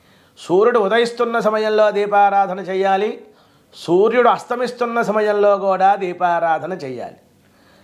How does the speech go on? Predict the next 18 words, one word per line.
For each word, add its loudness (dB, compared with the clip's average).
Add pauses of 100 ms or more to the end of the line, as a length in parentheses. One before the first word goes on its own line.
(160)
మరి -4
కలియుగంలో 2
ఉన్న 0
ఉద్యోగ 0
ధర్మాల్లో 0
పగలు 0
పడుకుంటున్నారు, 0
రాత్రిపూట -2 (1300)
ఉద్యోగాలు 2
చేస్తూ -6
ఉన్నారు. -2 (720)
ఇటువంటి 0
సమయంలో 0
కనీసం -2
నెల 2
రోజులైనా 0
కార్తీక -4
మాసం -2